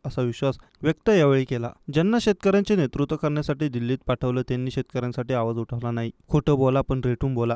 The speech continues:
ही त्यांची सवय आहे. अमित शहांना भेटून आले आणि निर्यात बंदी उठवल्याचे सांगितले,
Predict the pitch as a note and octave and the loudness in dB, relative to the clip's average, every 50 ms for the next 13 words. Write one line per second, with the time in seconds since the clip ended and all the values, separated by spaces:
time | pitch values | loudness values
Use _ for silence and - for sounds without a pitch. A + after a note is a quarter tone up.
0 | - _ - - - A#2+ C3 B2+ B2 B2 C3 B2 - C3 B2 A#2+ A#2 A#2 G#2+ B2 | -6 _ -16 -10 -6 -4 -2 -2 -2 -4 -6 -6 -4 -2 0 0 0 0 -2 -2
1 | B2 - - _ _ _ _ _ _ - D3 D#3 F#3+ A3 A3 - A3+ G#3+ G#3+ G#3+ | -4 -6 -8 _ _ _ _ _ _ -2 0 2 4 2 2 4 2 2 4 4
2 | G#3+ G3 F#3 F3+ F#3 F#3+ F3+ C#3+ C3+ C#3+ D3+ - - C#3 C#3 C#3 C3+ B2+ C3 B2 | 2 2 2 2 4 4 4 4 4 4 2 2 2 0 -2 0 0 0 0 2
3 | C#3+ D3+ C#3 C3+ C3+ - C#3 C3+ A#2+ C3 A#2+ A#2 A#2+ A#2+ C3+ D#3 - C#3+ B2 A#2 | 2 0 2 0 0 0 0 0 0 0 -2 -2 -2 -4 -6 -6 -4 -4 -4 -4
4 | A#2 A2+ - A#2+ A#2 | -6 -6 -4 -6 -6